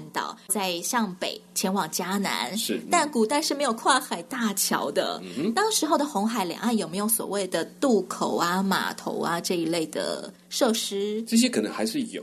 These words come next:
Speaker 2: 但是基本上没有办法这么多的人，你要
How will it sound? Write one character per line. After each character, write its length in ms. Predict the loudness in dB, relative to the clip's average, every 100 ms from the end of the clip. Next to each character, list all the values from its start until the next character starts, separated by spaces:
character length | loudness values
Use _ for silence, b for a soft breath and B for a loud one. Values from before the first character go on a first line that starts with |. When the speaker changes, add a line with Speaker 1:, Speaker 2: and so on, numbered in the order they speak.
| -6
Speaker 2:
但 160 | -2 0
是 100 | -2
基 160 | 0 0
本 160 | 0
上 160 | -2 -4
没 120 | -4
有 100 | -4
办 160 | -4 -6
法 80 | 0
这 120 | 2
么 100 | 2
多 180 | 2 2
的 140 | 2
人， 240 | -2 -6
你 40 | -2
要 140 | -4